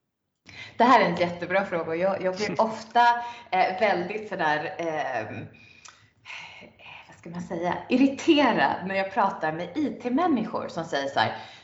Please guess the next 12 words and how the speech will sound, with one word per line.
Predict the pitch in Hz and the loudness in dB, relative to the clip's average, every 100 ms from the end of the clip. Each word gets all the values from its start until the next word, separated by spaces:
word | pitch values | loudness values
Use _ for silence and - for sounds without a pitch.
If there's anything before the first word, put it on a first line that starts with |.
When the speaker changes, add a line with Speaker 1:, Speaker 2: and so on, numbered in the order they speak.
| _ _ _ | _ _ _
Speaker 1:
"Det, | - 233 | -6 -6
det | - 294 | 2 4
är | 277 | 6
jättebra | 262 - - 180 247 262 | 4 2 -8 0 4 4
med | 240 220 | 4 -4
Teams. | - 123 104 101 - - | -8 -10 -10 -16 -20 -18
Vi | 170 208 208 208 196 | -6 -4 -2 -2 -2
reducerar | 208 190 190 - 196 180 180 165 160 165 156 - | 0 -2 -4 -8 -2 0 2 2 0 -4 -6 -8
e-mailtrafiken | 202 165 156 156 151 147 - 170 165 - 170 160 160 147 139 | -10 -6 -4 -2 -2 -4 -6 -4 -4 -2 -4 -2 -4 -4 -4
med | 151 - | -6 -4
X | - - - - | -10 -12 -16 -14
procent." | - 170 - 143 - - | -8 -6 0 -2 -2 -14